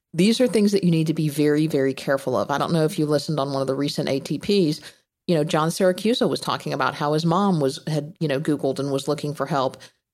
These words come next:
and had come across a tech support scam where someone,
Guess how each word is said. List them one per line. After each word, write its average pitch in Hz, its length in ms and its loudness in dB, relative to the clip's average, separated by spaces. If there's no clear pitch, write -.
and 170 80 2
had 147 120 -4
come 160 200 0
across 156 320 -2
a - 20 -6
tech 196 220 -4
support - 380 -2
scam 127 440 -4
where 139 160 -2
someone, 156 500 -2